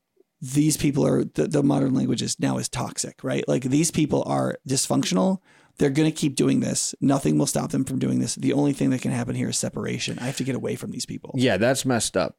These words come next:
Speaker 2: But isn't there any, what, what option involves justice?
Speaker 1: It, I think it's usually messed up.
Speaker 2: Yeah, what option involves justice, though? Because this is,
Speaker 1: Mm-hmm.
Speaker 2: I'm just not a fan of the,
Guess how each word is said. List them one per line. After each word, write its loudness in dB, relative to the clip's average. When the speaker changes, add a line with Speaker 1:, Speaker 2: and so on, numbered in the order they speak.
Speaker 2:
But 2
isn't 2
there 2
any, 2
what, 4
what 4
option 2
involves 2
justice? 0
Speaker 1:
It, 4
I 4
think 4
it's 0
usually 4
messed -6
up. -10
Speaker 2:
Yeah, 4
what 4
option 2
involves 2
justice, 0
though? 2
Because 2
this 2
is, 2
Speaker 1:
Mm-hmm. -4
Speaker 2:
I'm 2
just 2
not 4
a 4
fan 0
of 0
the, 4